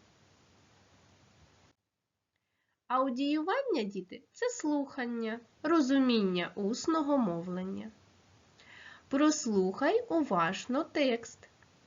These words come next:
Дай відповіді на запитання. Підготуй свій зошит та ручку.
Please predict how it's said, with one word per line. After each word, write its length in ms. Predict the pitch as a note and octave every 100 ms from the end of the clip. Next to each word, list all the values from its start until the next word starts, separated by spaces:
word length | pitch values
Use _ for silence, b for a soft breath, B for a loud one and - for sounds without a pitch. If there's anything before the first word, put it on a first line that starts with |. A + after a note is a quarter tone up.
| _
Дай 380 | A#3 G#3+ G3+ G3
відповіді 800 | F#3+ B3+ - - A#3 G3 F#3+ - -
на 160 | G4 G#4+
запитання. 880 | G4 F#4 D#4+ D#4+ E3+ E3+ F3+ G3 A3 _ _ _ B B B B
Підготуй 720 | - E4 D4+ D#4+ D#4 F#3+ F3 - -
свій 360 | - G3+ F#3+
зошит 540 | F3+ F#3 G3 D4 C#4 B3+ - _ _
та 180 | F4 F#4+
ручку. 580 | C#4 C4 - - B3+